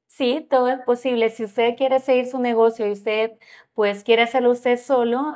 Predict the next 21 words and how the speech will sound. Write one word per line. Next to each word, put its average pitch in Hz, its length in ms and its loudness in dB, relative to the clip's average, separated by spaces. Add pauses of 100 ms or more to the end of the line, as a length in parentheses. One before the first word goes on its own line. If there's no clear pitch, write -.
en 208 260 -4
el 202 100 -6
sentido 226 400 4
de 208 180 2
que 185 180 -6
quiere 220 340 0
inscribirse 202 520 -4
en 196 80 -6
Hacienda, 226 840 -4 (280)
quiere 233 160 4
llevar 220 240 6
un 214 120 -4
orden 233 580 0
para 208 220 0
poder 202 520 -2
aplicar 220 480 2
a 226 60 2
diferentes 220 680 -2
beneficios, 226 580 -4
porque 214 220 -6
recordémonos 202 720 -6